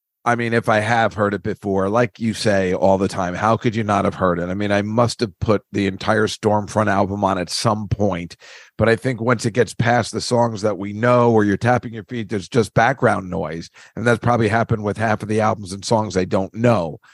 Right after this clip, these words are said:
I don't remember this song at all. It didn't ring a bell when I heard it the first time. I was very excited to play it. You know, when we're coming down to a bunch of the songs I don't know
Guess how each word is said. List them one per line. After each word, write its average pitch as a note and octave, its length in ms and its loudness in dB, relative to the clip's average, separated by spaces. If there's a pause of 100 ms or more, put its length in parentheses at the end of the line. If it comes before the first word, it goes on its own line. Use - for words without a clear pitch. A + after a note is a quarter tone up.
(1040)
I E3+ 120 4
don't D#3+ 180 4
remember A#2+ 400 0
this A2 180 -4
song A2 280 -2
at A#2 80 0
all. C#3+ 340 4
It A2 100 -12
didn't A#2+ 220 -8
ring A2+ 220 -2
a G2+ 60 0
bell C3 380 4
when A#2+ 160 -2
I G2+ 140 -4
heard B2+ 280 -2
it C3+ 100 -2
the - 100 -10
first B2 320 -6
time. A#2 380 -2
I B2+ 180 0
was A2 220 -2
very A#2+ 600 2
excited B2+ 680 -2
to G#2+ 100 -6
play C#3 440 2
it. C3+ 180 -2 (440)
You A#2+ 120 -8
know, A#2+ 80 -4
when A#2+ 100 -4
we're A2+ 80 0
coming C3+ 340 0
down C3+ 280 2
to A2 180 -2
a G2 60 -6
bunch C3+ 300 0
of C3 60 0
the A#2+ 80 -4
songs C3 320 0
I A2 80 -2
don't B2 300 -4
know C3+ 560 2